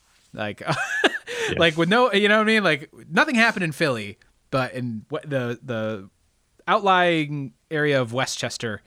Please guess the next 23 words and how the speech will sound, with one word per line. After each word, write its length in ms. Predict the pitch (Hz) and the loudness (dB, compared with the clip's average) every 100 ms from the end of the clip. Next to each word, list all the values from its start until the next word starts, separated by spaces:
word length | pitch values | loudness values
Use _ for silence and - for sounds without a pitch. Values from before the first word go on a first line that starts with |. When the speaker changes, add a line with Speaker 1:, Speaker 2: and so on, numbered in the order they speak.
| _ - | _ -10
Speaker 1:
and 120 | 120 | -6
Downingtown, 760 | 131 131 123 113 117 107 104 98 _ - | -2 -2 -2 -4 -6 -6 -8 -12 _ -6
nope, 220 | 139 143 | -6 -4
had 240 | - 135 127 | -4 -2 -2
to, 280 | 127 123 117 _ _ - - _ _ _ | -2 -4 -6 _ _ -20 -20 _ _ _
had 140 | 123 | -6
to 60 | 123 | -4
hit 120 | 123 | -2
Speaker 2:
Yep. 80 | 92 | -2
Speaker 1:
a 20 | |
bridge. 320 | 95 80 - - | -2 -6 -10 -8
<laughs> 500 | - - 719 784 807 | -10 -8 -6 -6 0
Um, 280 | 762 - 147 - _ _ _ - | 0 0 -8 -12 _ _ _ -8
Speaker 2:
The 140 | 90 | -6
weird, 360 | 87 98 92 - | 0 2 0 -2
tiny, 420 | 101 98 95 92 - - | 0 2 2 0 -4 -4
curved 340 | - 98 92 92 | 2 4 2 -2
stone 240 | - - | -2 2
Speaker 1:
yeah, 100 | 151 | 2
Speaker 2:
bridges. 420 | 123 90 85 87 - | 2 0 -4 -4 -4
Speaker 1:
yeah. 240 | 131 107 - - - | -4 -4 -10 -20 -16
And, 340 | 135 147 135 131 | -10 -4 -2 -2
uh, 140 | 127 | -4